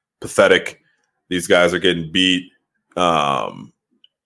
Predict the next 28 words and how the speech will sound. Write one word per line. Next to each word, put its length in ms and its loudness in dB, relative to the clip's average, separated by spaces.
you 400 -2
do 200 -2
not 260 2
have 180 2
a 60 4
lot 200 4
of 100 -2
talent 440 4
up 220 2
front. 340 2
And 160 0
now 240 4
you 220 2
are 40 0
dealing 440 0
with 240 -6
perhaps 580 0
the 140 -12
most 340 0
destructive 880 0
inside 520 0
pass 360 0
rusher 560 -2
in 160 -6
N 140 -4
F 160 -4
L 160 0
history, 480 -8